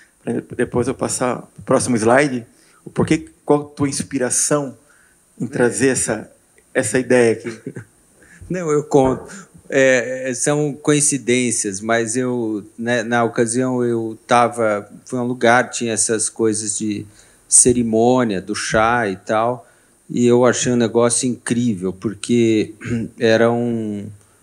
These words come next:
Speaker 2: um lugar que não, não admitia umidade, umas coisas assim, e vinha uma pessoa com umas tabuinhas assim, essa é uma, são imagens, né, coleção aqui do Marcelo,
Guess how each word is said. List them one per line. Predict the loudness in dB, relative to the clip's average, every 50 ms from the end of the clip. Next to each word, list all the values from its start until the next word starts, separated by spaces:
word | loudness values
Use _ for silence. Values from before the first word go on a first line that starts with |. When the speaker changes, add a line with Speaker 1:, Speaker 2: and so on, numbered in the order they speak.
| _ _ _ _ _ _ _ -6
Speaker 2:
um | -2 -2
lugar | 0 2 4 4 4 4 2
que | 0 -4
não, | -2 -2 -2 -2 -2 -4 -6 -4
não | -2 -2 0 0 0 0
admitia | 0 -2 -2 -2 -2 -2 -2 -2 -4 -4 -2 2 4 4 4 4
umidade, | 4 2 -2 -2 0 0 2 2 2 0 -2 -4 -6 -10 -12 -12
umas | -12 -10 -10 -10 -10 -10 -10
coisas | -8 -4 0 0 0 0 0 -4 -6 -6
assim, | -4 -2 -2 0 0 0 0 0 -2 -4 -8 -14 _ _ _ _ _ _ _ _ _ 0
e | 2 2 2
vinha | 2 4 4 4 6 6 6
uma | 6 4 4 2
pessoa | 2 2 2 2 2 0 0 2 4 4 4 4 4 4 4 4 4 2 -2 -6 -18 _ _ _ _ _ _ _
com | -10 -6
umas | -4 -4 -2 -2 -4 -4 -4
tabuinhas | -2 -2 -2 -2 -4 -4 -4 -2 -2 0 0 -2 -2 -4 -4 -4
assim, | -2 -2 0 0 0 0 0 0 0 -2
essa | -2 -2 -4 -4 -4
é | -2 -2 -2 -2 -4 -4
uma, | -6 -6 -6 -6 -6 -6 -8 -10 -14 -20 -20 _ _ _ _ -4
são | 0 2 2 2 2
imagens, | 2 2 4 4 4 4 4 4 2 0 -4 -6 -2 -2
né, | 0 -2 0
coleção | 0 2 2 2 2 2 0 2 2 2 2 2 0 -2
aqui | -4 -4 -4 -4 -2
do | -2 -2 -2
Marcelo, | 0 0 0 0 -2 -2 0 0 2 2 2 0 -2